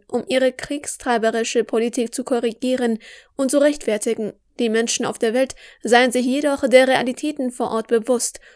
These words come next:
und würden ihre Meinung nie ändern, sagte er.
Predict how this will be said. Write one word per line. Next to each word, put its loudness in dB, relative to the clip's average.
und 0
würden 0
ihre 0
Meinung 2
nie -2
ändern, -4
sagte -2
er. -2